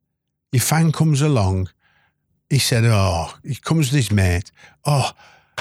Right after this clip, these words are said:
can you believe the ticket office? It took me, it took me an hour and a half to get through to get a ticket. I got the game. I, I, I had to leave five minutes before the, for the end of the first half. I missed a goal 'cause I had to get a pie.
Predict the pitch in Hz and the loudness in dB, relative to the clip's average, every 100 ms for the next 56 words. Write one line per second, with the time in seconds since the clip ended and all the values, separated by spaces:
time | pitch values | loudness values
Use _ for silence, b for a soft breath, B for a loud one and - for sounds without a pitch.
0 | B B _ _ _ - 160 165 165 165 | B B _ _ _ -2 2 2 2 2
1 | 135 - 143 - 135 107 - 110 - - | 0 -2 -4 -2 -2 -4 -4 -4 -4 -6
2 | - - - 151 147 120 - 127 - 165 | -6 -6 -4 0 0 0 -2 -4 -2 -2
3 | 143 127 127 156 160 156 156 143 117 113 | 0 2 2 2 2 2 2 0 -2 -4
4 | - 120 120 - 95 92 - 110 - 95 | -2 0 0 -2 -4 -4 -4 -6 -4 -6
5 | B B B B - 151 196 - 170 123 | B B B B -4 -2 -2 -2 -2 2
6 | 113 98 101 B B _ 147 139 - 139 | 4 4 0 B B _ -4 -4 -2 -4
7 | - - - 147 139 139 143 160 - 147 | -4 -6 -2 0 0 0 2 0 0 2
8 | 139 135 - 139 131 123 - - - _ | 2 2 0 -2 0 -2 -4 -10 -10 _
9 | 131 131 135 123 120 123 117 - 107 110 | -2 0 2 0 0 0 0 0 -2 -2
10 | - B B B 131 160 143 147 110 113 | -6 B B B -2 0 0 -2 0 -2
11 | - 127 139 131 - 123 113 107 - 135 | -2 -2 0 0 -2 0 0 0 -2 0
12 | 131 | 0